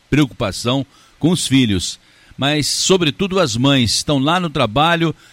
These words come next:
pensando na produtividade, pensando na qualidade do serviço,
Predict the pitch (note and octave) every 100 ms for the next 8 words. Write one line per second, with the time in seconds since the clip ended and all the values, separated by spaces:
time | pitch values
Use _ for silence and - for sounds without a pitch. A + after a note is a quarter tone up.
0 | - - D3+ - - F3 D#3 C#3+ A#2+ -
1 | E3+ D3 C3 C3 A2 C3 D#3 D#3+ C#3 C#3
2 | D#3 C3 - E3+ D3 C#3 - C#3+ C#3 A2
3 | C#3+ D#3 B2+ B2 C3 - G2+ F2+ C#3 D#3
4 | - D3+